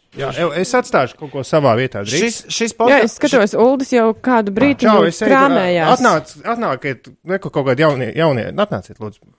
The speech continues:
Speaker 1: pie mikrofona.
Speaker 2: Jā, šis podkāsts ir īpašs
Speaker 1: Čau!
Speaker 2: ar to, ka, ne tikai ar to, ka mēs beidzot esam atgriezušies, bet arī tas,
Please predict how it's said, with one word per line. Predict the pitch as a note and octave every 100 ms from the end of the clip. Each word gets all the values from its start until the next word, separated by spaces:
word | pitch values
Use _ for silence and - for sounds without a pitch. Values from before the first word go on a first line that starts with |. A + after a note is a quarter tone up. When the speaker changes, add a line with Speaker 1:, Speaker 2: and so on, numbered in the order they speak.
| _
Speaker 1:
pie | - A2
mikrofona. | A2+ - -
Speaker 2:
Jā, | - D3
šis | - A#3
podkāsts | A#3+ B3 G#3+ F3+ F#3+
ir |
īpašs | G#3 - D4+
Speaker 1:
Čau! | D4 C4+
Speaker 2:
ar | F3+ -
to, | G3+ A3 A3
ka, | G3 F3+ E3 - C2 C#3+
ne | C#3+ F3
tikai | F3 F#3 C#3+
ar | C3
to, | D#3 D#3
ka | C#3+
mēs | C3+ A#2
beidzot | E3 C#3+ C3 C3
esam | C#3 D3+
atgriezušies, | F3+ F3+ E3+ D#3+ D#3 D3+
bet | D3 D#3
arī | D#3
tas, | D3 G3